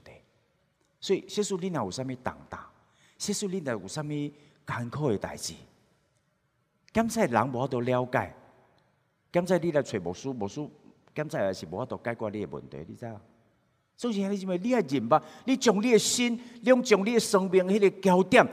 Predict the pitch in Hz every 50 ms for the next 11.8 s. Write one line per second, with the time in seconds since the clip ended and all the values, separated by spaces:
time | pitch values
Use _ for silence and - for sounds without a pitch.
0 | - - - - - - 330 302 247 220 175 160 156 180 165 - - - - -
1 | - - - 320 294 214 - - 262 254 202 185 233 269 240 208 - 170 175 151
2 | - - 226 285 262 214 156 170 156 160 170 180 208 233 226 226 185 165 143 127
3 | 110 92 87 101 110 - - - - - 247 269 254 220 175 185 175 180 190 190
4 | 220 214 202 214 208 214 180 131 101 92 98 104 - - - - - 240 - -
5 | 185 165 165 175 - - - - - - - 190 190 185 185 180 180 160 139 -
6 | - - 98 82 85 - - 85 69 65 - - _ _ _ _ _ _ _ _
7 | _ - 143 131 123 127 160 143 - 120 113 113 113 - 131 123 113 - - 82
8 | 73 82 82 80 - - 80 67 64 - _ _ _ _ _ - 151 120 - -
9 | - 101 90 - - 127 101 90 - - 78 73 76 - - - - - - -
10 | _ _ _ - - 175 156 143 - 120 90 85 87 85 80 - - - _ -
11 | - - 82 - - - 127 110 98 - 95 90 87 92 90